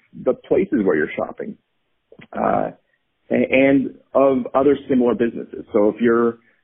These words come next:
uh, deciding to go to the pharmacy and you're deciding between C V S and Walgreens and, uh, Rite Aid, uh, you can say, "Okay, how do these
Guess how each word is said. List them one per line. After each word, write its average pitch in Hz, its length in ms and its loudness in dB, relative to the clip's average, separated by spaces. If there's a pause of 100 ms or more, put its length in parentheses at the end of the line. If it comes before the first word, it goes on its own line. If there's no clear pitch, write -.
(160)
uh, 104 80 0
deciding 110 800 0
to 113 120 0
go 113 160 2
to 107 80 -2
the 104 120 -4
pharmacy 123 500 0
and 104 140 0
you're 104 120 2
deciding 101 440 -2
between 107 240 -8 (100)
C 113 140 -2
V 110 120 -2
S 110 280 0
and 107 260 -8 (340)
Walgreens 113 840 2 (520)
and, 98 380 -2
uh, 98 420 0
Rite 113 300 2
Aid, 123 320 0 (420)
uh, 110 60 0
you 123 140 0
can 143 160 -8
say, 135 60 -2
"Okay, 147 300 -4
how 156 540 -2 (380)
do 127 120 -2
these 123 240 0